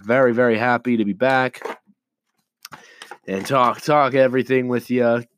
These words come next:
You know, why not? We're ready. We're here. N F L draft just happened. We were all very pumped to see that. And I know it. I know, I mean, be-, because I think, I mean, for the first time in a long time, we got a glimpse of,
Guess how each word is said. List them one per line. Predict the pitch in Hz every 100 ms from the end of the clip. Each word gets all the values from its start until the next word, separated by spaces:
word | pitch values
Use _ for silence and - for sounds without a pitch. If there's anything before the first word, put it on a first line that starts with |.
| _ _ _ - - - _ _ _ _ _ -
You | 107 104
know, | 101
why | 98 104 104
not? | 104 101 104 92
We're | 92
ready. | 98 107 110 107 -
We're | 101
here. | 95 117 113 110
N | 98 101
F | -
L | 98
draft | 110 151 139 -
just | 113
happened. | 117 110 107 113 107 95 - - _ - - _ _ _
We | 127 156
were | 139 123
all | 113 107
very | 110 107
pumped | 92 110 98 -
to | -
see | - 101 90
that. | 87 85 - _ _ _ _ _ -
And | 120
I | 120
know | 113 101 95
it. | 95 - _ _ _ -
I | 139
know, | 135 113
I | 95
mean, | 101 104 101 - 110
be-, | - - -
because | 139 143 147
I | 143
think, | - 170 143
I | 139
mean, | 135 131
for | 120
the | 104
first | - - 165 160 - -
time | 135 127 120 113
in | 107
a | 101
long | 107 110 113 110
time, | 110 101 95
we | 95
got | 107 110
a |
glimpse | 98 104 104 95 101
of, | 95